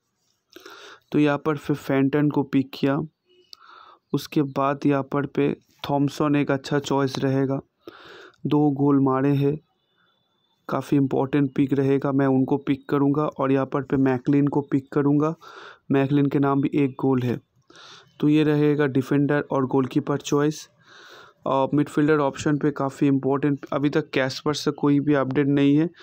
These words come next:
शायद, अ, यहाँ पर पे कैस्पर के जगह आज का मैच लेमन और, अ, हेनियर खेल सकता है। यहाँ पर पे हॉक्सबाई एक अच्छा चॉइस रहेगा, अ, उनके नाम दो गोल तीन असिस्ट है।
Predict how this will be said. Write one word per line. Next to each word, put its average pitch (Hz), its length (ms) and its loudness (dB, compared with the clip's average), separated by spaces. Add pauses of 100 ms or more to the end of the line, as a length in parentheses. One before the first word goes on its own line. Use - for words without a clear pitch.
(300)
शायद, - 500 -2
अ, 139 280 2
यहाँ 139 220 2
पर 139 180 -4
पे 147 160 -2
कैस्पर 139 560 -4
के 147 160 0
जगह 139 340 0
आज 135 240 -2
का 143 140 -2
मैच 135 320 -2 (100)
लेमन 147 520 2
और, 139 260 -2 (480)
अ, 135 80 -4
हेनियर 135 380 0
खेल 131 200 0
सकता 127 360 -6
है। 120 100 -4 (920)
यहाँ 143 240 -2
पर 151 100 0
पे 151 140 0
हॉक्सबाई 135 720 -2
एक 147 200 0
अच्छा 139 260 -2
चॉइस 135 440 -2
रहेगा, 139 380 0 (600)
अ, 139 140 -4 (100)
उनके 151 300 2
नाम 139 320 2
दो 143 220 2
गोल 139 340 2
तीन 139 360 0
असिस्ट 131 500 -2
है। 143 80 0